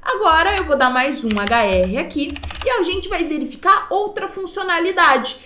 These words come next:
que seria a funcionalidade do if, em que a gente faz com que alguma coisa renderize na numa, nossa tela se alguma condição for respeitada. Então, se for true,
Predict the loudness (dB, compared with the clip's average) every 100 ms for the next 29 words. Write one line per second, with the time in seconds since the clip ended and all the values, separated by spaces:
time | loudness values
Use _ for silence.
0 | -12 -6 -4 -2 -2 -2 -6 -6 -4 -2
1 | 0 0 0 2 4 4 0 -2 -10 -12
2 | -14 -12 -2 0 0 -4 -6 -4 -2 -4
3 | -6 -4 -2 0 -2 -4 -8 -6 -6 -4
4 | -6 -4 -4 -2 -2 2 2 0 -4 -4
5 | -4 -4 -6 -8 -8 -2 2 2 0 -4
6 | -12 -10 -4 0 0 -2 -4 -2 -2 -2
7 | -4 -4 -2 -2 -2 -2 -2 0 0 -2
8 | -4 -2 -2 4 4 4 2 -2 -6 -10
9 | -6 2 2 2 -6 2 4 6 6 4
10 | 4 4 4 4 0